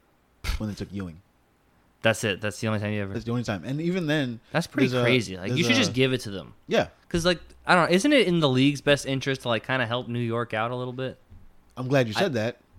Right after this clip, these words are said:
Speaker 2: You know?
Speaker 1: Because the conspiracy theory is that the N B A, uh, rigged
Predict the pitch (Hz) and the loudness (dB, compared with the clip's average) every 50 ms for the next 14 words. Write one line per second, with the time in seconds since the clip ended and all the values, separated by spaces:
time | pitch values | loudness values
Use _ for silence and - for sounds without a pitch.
0 | - - - 123 131 135 139 135 135 131 120 139 143 135 151 139 135 131 127 123 | -18 -12 -8 -6 -6 -4 -6 -6 -8 -8 -8 -6 -4 -2 0 2 2 2 0 -2
1 | 120 117 - - - _ _ _ _ _ _ _ _ - 117 123 131 123 120 117 | -4 -8 -12 -16 -20 _ _ _ _ _ _ _ _ -10 -4 -2 -2 -2 -2 -4
2 | - 123 110 - 208 226 185 143 117 123 117 110 104 104 104 101 104 101 95 104 | -6 -10 -10 -8 -8 -8 -8 -8 -8 -4 -4 -2 -2 -4 -4 -6 -6 -6 -6 -6
3 | 98 95 90 - - 101 107 107 101 110 110 110 107 107 104 104 101 98 98 95 | -6 -8 -8 -10 -14 -14 -10 -10 -8 -8 -8 -8 -6 -6 -6 -6 -6 -6 -8 -10
4 | 98 - _ _ _ _ _ _ _ _ - 104 101 95 92 90 90 87 80 71 | -12 -16 _ _ _ _ _ _ _ _ -8 -8 -6 -6 -6 -6 -8 -10 -12 -14
5 | - _ - 92 110 120 139 156 139 123 110 92 | -18 _ -14 -10 -6 -4 -4 -4 -4 -6 -10 -14